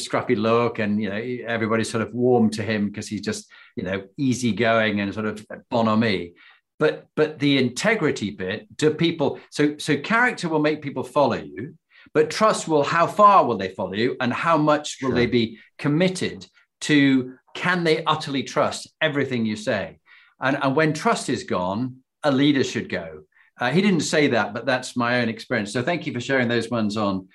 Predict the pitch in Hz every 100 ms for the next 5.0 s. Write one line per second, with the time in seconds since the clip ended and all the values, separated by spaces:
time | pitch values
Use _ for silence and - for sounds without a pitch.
0 | _ _ 131 110 107 104 107 104 113 120
1 | 151 135 120 - 120 104 98 _ _ -
2 | 104 101 98 - 127 120 127 101 110 98
3 | 95 92 - 127 117 98 95 101 95 92
4 | 92 - 95 120 110 - 95 101 95 95